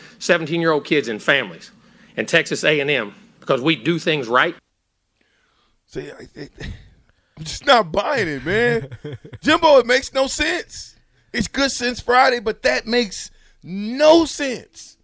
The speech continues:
Speaker 2: for you to even go and try to defend the fact that you got the number one recruiting class. You know what I say to that, Rico?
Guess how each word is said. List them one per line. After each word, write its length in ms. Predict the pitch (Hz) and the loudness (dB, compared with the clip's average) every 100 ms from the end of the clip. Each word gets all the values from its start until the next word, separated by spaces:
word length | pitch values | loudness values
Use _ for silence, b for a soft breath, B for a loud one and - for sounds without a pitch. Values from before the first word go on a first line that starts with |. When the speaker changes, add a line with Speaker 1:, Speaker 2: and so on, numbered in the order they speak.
| _ _ _ | _ _ _
Speaker 2:
for 160 | - 190 | -4 -2
you 420 | 185 240 254 240 | 2 2 0 -4
to 80 | 208 | -4
even 460 | 214 208 180 156 131 | -6 -4 -4 -6 0
go 300 | 165 190 190 | 4 4 0
and 120 | 165 | -6
try 220 | - 156 | -4 -2
to 100 | 160 | -4
defend 760 | 131 127 _ - 185 139 113 - b b | -6 -10 _ -2 0 0 -8 -12 b b
the 100 | - | -14
fact 420 | _ - - - | _ -6 -6 -6
that 220 | 139 - | -14 -12
you 80 | 175 | -12
got 240 | 160 135 - | -6 -6 -6
the 100 | 104 | -12
number 340 | 110 143 160 | -6 -4 -4
one 240 | 151 143 | -6 -6
recruiting 480 | 120 117 - 147 147 | -8 -14 -8 -8 -8
class. 360 | - 151 143 131 | -8 -6 -6 -8
You 100 | 123 | -4
know 140 | 131 | 2
what 120 | 220 240 | 2 2
I 80 | |
say 200 | 233 226 | -2 -8
to 80 | 226 | -6
that, 140 | 220 220 | -8 -8
Rico? 340 | 226 233 | -8 -8